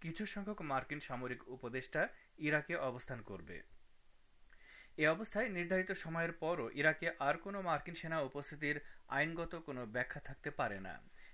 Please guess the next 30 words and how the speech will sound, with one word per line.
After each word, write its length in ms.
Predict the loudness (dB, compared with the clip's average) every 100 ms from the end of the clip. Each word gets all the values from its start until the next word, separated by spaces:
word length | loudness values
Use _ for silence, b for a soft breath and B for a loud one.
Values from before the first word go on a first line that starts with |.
| -6
এ 80 |
কারণে 400 | 4 4 4 2
যে 180 | 0 0
কোনো 240 | 0 -2 0
মার্কিন 380 | 0 0 -2
সেনা 320 | -6 -2 0 0
উপস্থিতিকে 840 | -4 -6 -8 -4 -4 0 0 0 B B -2
দখলদার 540 | 2 2 2 0 0
হিসেবে 340 | 0 0 2 2
গণ্য 280 | 0 -2
করা 240 | -2 -2 0
হবে। 340 | -2 -4 -4 -6 -12 B B B 2
তখন 380 | 2 2 -6 -2
ইরাকের 420 | 4 4 4 0
প্রতিরোধ 400 | 0 -2 0 0
সংগঠনগুলোর 880 | 0 -2 -2 -2 -2 -2 -2 0 0
জন্য 300 | -2 -2 -2
যে 120 | -2 -2
কোনো 240 | 0 -2 -2
পদক্ষেপ 460 | -2 -4 -2 -4 -2
বৈধ 260 | 0 0 2
বলে 320 | 0 2 2
বিবেচিত 420 | 2 0 -2 -6
হবে। 380 | -4 -4 -6 -10 -12 -18 B B B B B 2
ইরাকের 420 | 6 6 4 2
বিভিন্ন 340 | 2 -2 2 4
গণমাধ্যম 560 | 4 4 4 2 0 -2
ও 80 | 0
কর্মকর্তারা 720 | 2 2 2 -2 2 4 6
জানিয়েছেন, 540 | 6 2 0 -4 -6